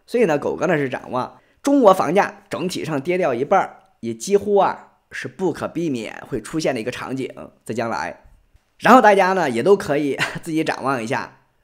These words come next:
如果在明年或者是后年，中国的楼市、中国经济滑落到那种地步，那中国的股市到时候会是多少点？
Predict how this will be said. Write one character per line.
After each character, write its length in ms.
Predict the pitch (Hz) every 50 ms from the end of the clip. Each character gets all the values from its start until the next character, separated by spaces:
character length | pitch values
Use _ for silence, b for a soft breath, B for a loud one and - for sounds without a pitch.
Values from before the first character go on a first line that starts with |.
| _ -
如 160 | 117 127 160
果 160 | 180 165 131
在 140 | 131 139 123
明 200 | 113 110 117 123
年 440 | 117 101 85 80 92 92 87 - _ _ _ _ _ _
或 180 | _ - - 143
者 100 | 120 120
是 60 | 131
后 200 | - - 160 131
年， 440 | 110 92 80 80 90 85 - _ _ _ _
中 100 | - 139
国 80 | 131 127
的 140 | 135 131 120
楼 180 | 104 95 110
市、 380 | 127 127 156 135 - - - - _ _
中 120 | - 139
国 80 | 127 127
经 220 | 131 143 143 151
济 160 | 143 135 110 -
滑 300 | - - 90 - - 135
落 160 | 156 160 135
到 80 | 110 143
那 140 | 208 233 165
种 160 | 117 104 104
地 140 | 117 117 113
步， 300 | 107 110 90 - - b b b b b b b b b
那 140 | 247 180 156
中 180 | 151 165 165
国 100 | 151 151
的 80 | 165 170
股 180 | - - - -
市 140 | - 196
到 160 | 151 135 120 113
时 100 | 120 107
候 220 | 110 120 110 -
会 220 | - - - 120
是 100 | 113 123
多 140 | 104 117 113
少 120 | 110 104 104
点？ 460 | 101 107 - - - 65 - -